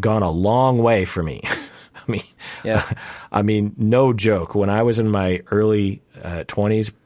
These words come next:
Speaker 1: pretty much until I was probably, like, twenty-six or seven,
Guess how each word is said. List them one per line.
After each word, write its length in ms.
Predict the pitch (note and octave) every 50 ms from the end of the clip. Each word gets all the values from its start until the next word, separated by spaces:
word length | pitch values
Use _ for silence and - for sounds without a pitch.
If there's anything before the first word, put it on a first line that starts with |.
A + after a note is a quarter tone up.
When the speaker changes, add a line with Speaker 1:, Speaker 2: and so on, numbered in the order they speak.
| _
Speaker 1:
pretty 180 | - - G#3+ A#3
much 180 | D#3+ A#2+ G#2 -
until 180 | G#2 - A2+ G#2+
I 40 | G2
was 80 | F2+
probably, 240 | - B2 G#2+ G2 F#2
like, 160 | F2 E2 -
twenty-six 1200 | - - - G#2 G#2+ A2 G#2+ G2+ F#2 F2 - - - _ - - - - - - G#2 A2+ A2+ - -
or 80 | F2+ E2+
seven, 480 | - - - G2 G#2 A2+ B2+ C3+ C3+